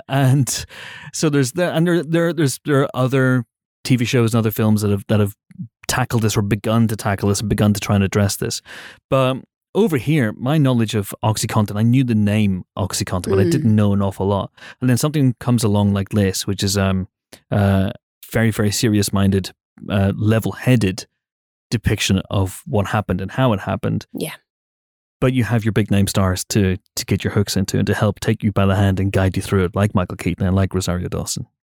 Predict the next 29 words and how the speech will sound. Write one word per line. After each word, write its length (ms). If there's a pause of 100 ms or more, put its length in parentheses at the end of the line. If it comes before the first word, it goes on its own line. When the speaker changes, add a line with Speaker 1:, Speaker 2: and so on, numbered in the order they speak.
(160)
Speaker 2:
Yeah, 380
absolutely. 760
I 60
mean, 380 (320)
a 40
big 460
<laughs> 60
issue 200
I 80
get 140
into 160
on 80
the 60
Pilot 280
podcast 340
quite 160
a 40
lot 220
is 200 (520)
when 100
you 120
have 200
these 240
big 280
sprawling 680
T 220
V 180
shows, 580 (440)
I, 160